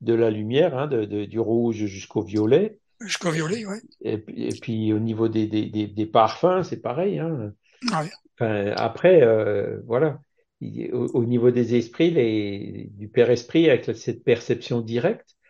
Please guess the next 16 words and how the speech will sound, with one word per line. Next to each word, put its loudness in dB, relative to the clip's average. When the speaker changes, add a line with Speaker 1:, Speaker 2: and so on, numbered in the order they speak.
Speaker 1:
euh, -2
le, -2
le, -4
le, 2
le 4
nombre 4
de 4
combinaisons 0
est, -2
est, -6
est -2
infiniment -2
plus -8
varié, 0
infiniment -6
plus, -8